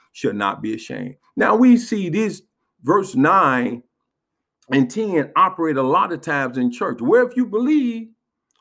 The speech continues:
according to the Bible, if you believe in your heart and confess with your mouth, and we just throw that in there, throw it in there. And that's what it says. But we leave out verse eleven, which tells us what it means.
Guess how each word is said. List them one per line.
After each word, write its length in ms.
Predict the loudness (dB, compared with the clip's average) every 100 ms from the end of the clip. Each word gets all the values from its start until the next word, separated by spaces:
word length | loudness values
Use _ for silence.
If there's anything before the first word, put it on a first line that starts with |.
| -14
according 340 | 0 2 2
to 100 | 0
the 80 | -2
Bible, 400 | 0 -2 -2 -6
if 60 | 0
you 200 | 2 4
believe 420 | 2 0 -2 -2
in 100 | -6
your 200 | -8 -6
heart 240 | -4 -4
and 100 | -4
confess 480 | -6 -6 -6 -6 -8
with 160 | -12 -8
your 100 | -6
mouth, 320 | -4 -6 -8 _ _ _
and 140 | -6 -6
we 100 | -2
just 380 | -2 -2 -8 -18 _ _ _ _ _
throw 320 | -8 -2 2 4
that 260 | 2 0 -2
in 260 | 0 0
there, 240 | -2 -6 -20 _ _ _ -8
throw 260 | 0 0
it 80 | 2
in 160 | -2 -4
there. 260 | -10 -14 _ _ _ _ _ -4
And 100 | -2
that's 200 | -2 -2
what 160 | -2
it 60 | 0
says. 440 | 0 -2 -4 -8 -16 _ _ _ _ _ _ _ -4
But 140 | -2
we 120 | 0
leave 340 | 0 2 2 2
out 240 | -4 -4
verse 320 | 0 0 -2
eleven, 500 | -2 -2 -2 -4 -4
which 340 | -4 -4 -10 -12
tells 340 | -8 -6 -6
us 140 | -8
what 260 | -4 -4 -2
it 160 | -6 -8
means. 920 | -6 -4 -2 2 2 2 -2 -8